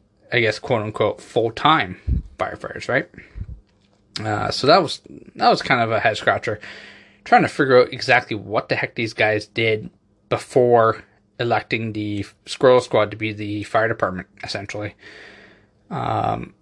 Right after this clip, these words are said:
it's just, they don't really go into much detail, but, you know, obviously, without commercials, you're looking at, like, a twenty-minute episode, right? So, you can't really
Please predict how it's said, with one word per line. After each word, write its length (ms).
it's 140
just, 240
they 380
don't 220
really 380
go 160
into 160
much 200
detail, 320
but, 200
you 120
know, 180
obviously, 580
without 480
commercials, 580
you're 160
looking 300
at, 160
like, 140
a 40
twenty-minute 680
episode, 460
right? 220
So, 320
you 60
can't 300
really 640